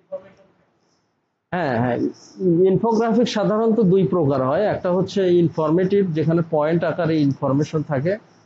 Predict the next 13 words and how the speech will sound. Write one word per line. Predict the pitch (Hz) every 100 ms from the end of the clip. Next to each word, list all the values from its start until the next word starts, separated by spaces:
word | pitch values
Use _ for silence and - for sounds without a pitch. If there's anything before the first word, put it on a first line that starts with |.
| _ _
আর | 131 143
একটা | -
হচ্ছে | 170 151
graph | 135 151 160 -
থাকে। | 113 107
কি | 139 185
থাকে? | 165 117 98 - _ _ _ _ _ _ _ -
গ্রাফ | 120 151 156 -
থাকে। | 113 123
হ্যাঁ, | 180 202
গ্রাফটা | 156 175 175 - - 214
সাধারণত | - 196 202 214 208
হার | 151 160